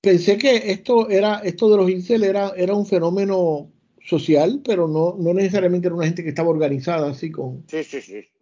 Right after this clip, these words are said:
Speaker 1: eh, eh, con, con capítulos y cosas, ¿verdad? Con
Speaker 2: <laughs> Y cada
Speaker 1: presidentes.
Speaker 2: vez más, por desgracia, que eso es lo que da más miedo.
Speaker 1: Mm.
Speaker 2: Porque sí, son cuatro, bueno, cuatro, son los que sean,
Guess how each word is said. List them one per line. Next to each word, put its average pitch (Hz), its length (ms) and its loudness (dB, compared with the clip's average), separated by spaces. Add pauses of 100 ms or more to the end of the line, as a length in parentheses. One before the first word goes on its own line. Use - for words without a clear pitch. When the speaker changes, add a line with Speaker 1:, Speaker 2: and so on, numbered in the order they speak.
(220)
Speaker 1:
eh, 147 280 -4
eh, 135 480 -2
con, 135 220 -4
con 143 180 2
capítulos 151 540 2
y 123 40 0
cosas, 143 300 -2
¿verdad? 139 200 0
Con 156 120 -2
Speaker 2:
<laughs> - 0 -
Y - 20 -6
cada - 20 -6
Speaker 1:
presidentes. 135 500 4
Speaker 2:
vez 165 160 0
más, 170 260 0
por 147 160 -8
desgracia, 127 500 -10 (140)
que 123 100 -14
eso 117 120 -12
es 147 40 -8
lo 143 60 -6
que 143 60 -4
da 143 80 2
más 117 160 -8
miedo. 143 260 -6
Speaker 1:
Mm. 143 80 -16 (720)
Speaker 2:
Porque 131 200 -8
sí, 147 160 -2
son 147 180 -6
cuatro, 156 220 2
bueno, 127 200 -4
cuatro, 117 300 -8
son 110 180 -16
los 113 160 -14
que - 100 -10
sean, 131 500 0